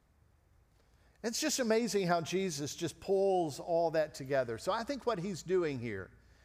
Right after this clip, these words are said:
is that he is drawing men unto himself who he will multiply in, in great discipling, and he will advance the kingdom of God all over the world. He's still doing that today.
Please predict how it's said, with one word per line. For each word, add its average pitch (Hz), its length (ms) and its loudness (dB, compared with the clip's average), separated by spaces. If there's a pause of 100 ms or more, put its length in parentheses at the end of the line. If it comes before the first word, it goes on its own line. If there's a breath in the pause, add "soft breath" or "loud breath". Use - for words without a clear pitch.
(480 soft breath)
is 123 120 -6
that 185 120 2
he 262 140 0
is 196 180 -2
drawing 190 800 0
men 160 640 -4 (100)
unto 143 320 -6
himself 120 680 -2 (400 soft breath)
who 147 140 0
he 147 120 -2
will 165 180 0
multiply 135 920 0 (240)
in, 113 400 -6
in 113 180 -8
great 143 400 -4
discipling, 117 680 -6 (460 loud breath)
and 104 140 -6
he 135 180 -4
will 123 460 0
advance 131 640 -6
the 117 100 -12
kingdom 135 460 -8
of 101 100 -10
God 123 360 -2 (100)
all 135 400 0
over 123 240 -4
the 110 100 -6
world. 107 340 -4
He's 123 160 -8
still 196 200 -8
doing 190 260 -4
that 180 180 -8
today. 151 420 -6